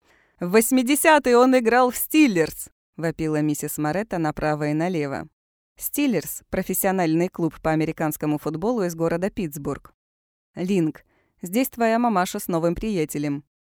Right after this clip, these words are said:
Альда. «Он слишком хорош для неё.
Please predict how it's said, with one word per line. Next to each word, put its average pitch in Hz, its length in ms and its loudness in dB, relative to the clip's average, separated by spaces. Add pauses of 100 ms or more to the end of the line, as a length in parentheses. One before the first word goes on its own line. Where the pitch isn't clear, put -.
(240)
Альда. 147 420 0 (360)
«Он 247 140 0
слишком 240 400 -2
хорош 175 320 2
для 151 200 0
неё. 151 300 2